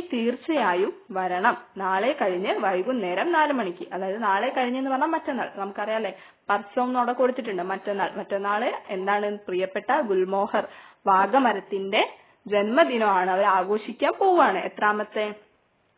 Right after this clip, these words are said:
അഞ്ചാമത്തെ ജന്മദിനമാണ്. അപ്പൊ അതിനു വേണ്ടിയിട്ട് നീ തീർച്ചയായും വരണം എന്ന് പറഞ്ഞിട്ടുള്ള കത്താണ്. അപ്പൊ അതിന് നമ്മളൊരു മറുപടി കത്ത് നിർമ്മൽ അയച്ചിട്ടുണ്ട് അല്ലെ? അപ്പൊ അത് തമ്മിലുള്ള സംഭാഷണം, അത്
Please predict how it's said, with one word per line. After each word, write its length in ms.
അഞ്ചാമത്തെ 680
ജന്മദിനമാണ്. 680
അപ്പൊ 180
അതിനു 300
വേണ്ടിയിട്ട് 360
നീ 160
തീർച്ചയായും 600
വരണം 320
എന്ന് 200
പറഞ്ഞിട്ടുള്ള 460
കത്താണ്. 320
അപ്പൊ 180
അതിന് 180
നമ്മളൊരു 360
മറുപടി 640
കത്ത് 400
നിർമ്മൽ 360
അയച്ചിട്ടുണ്ട് 720
അല്ലെ? 240
അപ്പൊ 280
അത് 280
തമ്മിലുള്ള 600
സംഭാഷണം, 680
അത് 320